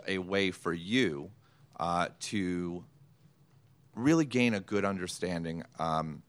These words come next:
a, a great understanding about how the foia process itself works. So you send in a request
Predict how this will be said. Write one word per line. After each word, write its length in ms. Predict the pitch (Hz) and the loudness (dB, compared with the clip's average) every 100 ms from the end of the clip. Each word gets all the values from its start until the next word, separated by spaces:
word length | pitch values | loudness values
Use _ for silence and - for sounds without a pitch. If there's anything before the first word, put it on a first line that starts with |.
| - - | -20 -8
a, 140 | 85 - | -6 -2
a 40 | |
great 360 | 110 107 117 143 | -2 4 8 8
understanding 720 | 104 87 - 90 82 73 78 85 - _ - - | 6 2 0 0 0 -2 -8 -14 -20 _ -20 -10
about 260 | 90 98 - | -2 -2 -2
how 640 | - 107 104 101 101 104 _ _ _ _ - - - _ - | -4 0 2 2 -2 -6 _ _ _ _ -20 -20 -20 _ -8
the 80 | 101 | -6
foia 320 | - 101 85 | 2 2 4
process 400 | 87 73 - - | 2 0 -2 -12
itself 320 | 67 73 - | -8 -8 -6
works. 240 | - - | -8 -8
So 80 | - | -8
you 160 | 82 127 | -6 -4
send 280 | - 151 156 | -2 -2 -2
in 100 | 165 | -4
a 60 | |
request 580 | 175 175 92 69 - - | -4 2 4 4 0 -14